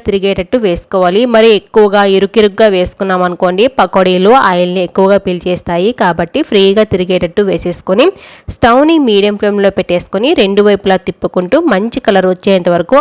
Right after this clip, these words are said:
అలాగే క్రిస్పీగా కూడా వచ్చేంత వరకు వీటిని ఫ్రై చేసుకుంటే సరిపోతుంది. చూసారు కదా, రెండు వైపులా తిప్పుకుంటూ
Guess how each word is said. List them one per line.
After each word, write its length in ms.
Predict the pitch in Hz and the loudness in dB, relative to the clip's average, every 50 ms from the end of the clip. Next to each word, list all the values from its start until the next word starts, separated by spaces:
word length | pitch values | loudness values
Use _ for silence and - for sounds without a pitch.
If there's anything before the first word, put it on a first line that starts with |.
| - - 196 | 0 0 -2
అలాగే 320 | 180 175 180 170 220 226 - | -2 -2 0 -2 -2 -4 -4
క్రిస్పీగా 480 | 214 - - - - - 196 196 196 190 - | -4 -4 -6 -6 -4 -2 0 0 0 0 0
కూడా 120 | 190 190 180 175 | 0 0 -2 -2
వచ్చేంత 360 | 170 - 202 190 185 185 185 180 | -4 -4 -4 -4 -4 -4 -4 -4
వరకు 240 | 180 180 - - 302 285 | -4 -4 -2 -2 0 0
వీటిని 260 | 233 185 202 247 302 - | 0 -2 -2 -2 -2 0
ఫ్రై 140 | - 196 175 170 - | 0 0 0 0 0
చేసుకుంటే 420 | 180 170 - - 185 175 165 202 240 - | -2 -4 -4 -4 -6 -4 -4 -2 -2 0
సరిపోతుంది. 600 | 233 175 - - 175 170 190 175 165 175 196 240 302 320 - _ _ _ _ _ _ _ _ _ _ _ _ _ _ _ _ _ _ _ _ _ - | 0 -2 0 -2 -4 -2 -2 -2 -2 0 0 0 0 0 -6 _ _ _ _ _ _ _ _ _ _ _ _ _ _ _ _ _ _ _ _ _ -4
చూసారు 280 | 240 - 262 240 208 - | -2 0 2 0 2 2
కదా, 140 | 196 247 330 427 440 339 214 | 0 0 0 -2 -2 0 0
రెండు 220 | 196 190 180 190 190 | 0 0 0 0 0
వైపులా 300 | 185 185 - 190 180 180 - | 0 0 -2 -4 -6 -4 -6
తిప్పుకుంటూ 500 | 180 - - 165 - 180 170 170 - 330 | -8 -10 -10 -8 -6 -6 -4 0 2 0